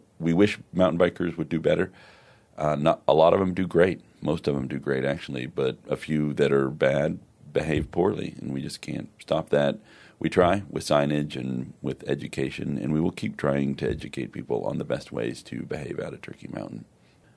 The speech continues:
Another one of the things that people said as well, it's so crowded there. And if you get to know Turkey Mountain, you've seen that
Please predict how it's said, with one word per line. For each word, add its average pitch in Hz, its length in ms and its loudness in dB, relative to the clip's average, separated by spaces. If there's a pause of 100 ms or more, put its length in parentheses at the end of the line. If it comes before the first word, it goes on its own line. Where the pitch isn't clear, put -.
(140)
Another 107 220 6
one 113 120 8
of 98 100 6
the 85 80 0
things 90 280 2
that 80 100 -10
people 80 240 0
said 76 240 4
as 71 120 -2
well, 73 340 4 (640)
it's - 320 -10
so - 280 4
crowded 62 560 0
there. 52 360 -6
And 80 120 0
if 82 100 -2
you 85 60 -6
get 113 180 -2
to 107 80 -4
know 95 160 2
Turkey 82 300 -2
Mountain, 71 480 -2 (1400)
you've 87 200 0
seen 90 360 2
that 73 340 2